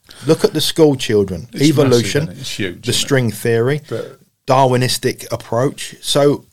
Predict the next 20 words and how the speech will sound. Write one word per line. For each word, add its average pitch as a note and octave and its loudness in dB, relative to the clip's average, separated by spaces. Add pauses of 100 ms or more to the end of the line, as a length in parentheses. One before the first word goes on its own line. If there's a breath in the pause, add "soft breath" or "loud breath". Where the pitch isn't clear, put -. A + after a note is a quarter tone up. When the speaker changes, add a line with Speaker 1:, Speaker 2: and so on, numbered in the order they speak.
(140)
Speaker 1:
education F#3+ 0
is A2+ -8
blatantly, A#2 0 (440 soft breath)
even D#3+ -2
the C#3+ -4 (100)
age D3+ 0
of C3 -2
the C3+ 2
earth B2+ 0
is B2+ -6
blatantly D3+ -2
telling F#3 -2
us B2 -4
figures A#2 -2
that C3 -4
don't D#3+ -2
even B2 -2 (680 loud breath)
categorically B2 0
exist, A#2 0
because B2 -6